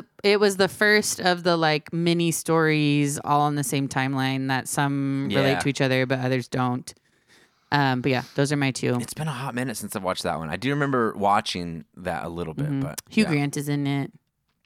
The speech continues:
Speaker 2: Uh, mine was, uh, National Lampoon's Christmas Vacation,
Speaker 1: Okay.
Speaker 2: which two people at our lunch table today had not
Speaker 1: I've
Speaker 2: ever
Speaker 1: never
Speaker 2: watched
Speaker 1: seen that,
Speaker 2: it.
Speaker 1: actually.
Speaker 2: God, f-, are you serious?
Speaker 1: <laughs> Yeah.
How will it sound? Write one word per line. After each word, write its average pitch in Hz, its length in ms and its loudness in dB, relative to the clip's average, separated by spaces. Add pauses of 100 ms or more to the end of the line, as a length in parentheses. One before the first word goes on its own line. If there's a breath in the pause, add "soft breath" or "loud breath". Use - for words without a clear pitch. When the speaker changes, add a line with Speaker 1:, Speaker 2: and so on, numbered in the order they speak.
(540 loud breath)
Speaker 2:
Uh, 117 280 6
mine 123 320 4
was, 117 260 0
uh, 107 360 2
National 110 360 0
Lampoon's 110 380 -2
Christmas 110 260 -6
Vacation, 104 420 -2
Speaker 1:
Okay. 147 280 0
Speaker 2:
which - 480 -2 (340)
two 120 200 -2
people 117 260 -2
at 113 80 2
our 110 160 2
lunch 95 260 -2
table 87 220 -4
today 87 260 -2
had 92 160 -6
not 85 440 -4
Speaker 1:
I've 139 100 2
Speaker 2:
ever - 60 2
Speaker 1:
never 139 160 4
Speaker 2:
watched 85 180 4
Speaker 1:
seen 117 80 -2
that, 123 160 0
Speaker 2:
it. 123 40 -6
Speaker 1:
actually. 131 400 -6 (880)
Speaker 2:
God, 160 1200 4
f-, - 200 -4
are 139 160 4
you 143 140 2
serious? 233 560 2
Speaker 1:
<laughs> 160 60 -2
Yeah. 160 200 -2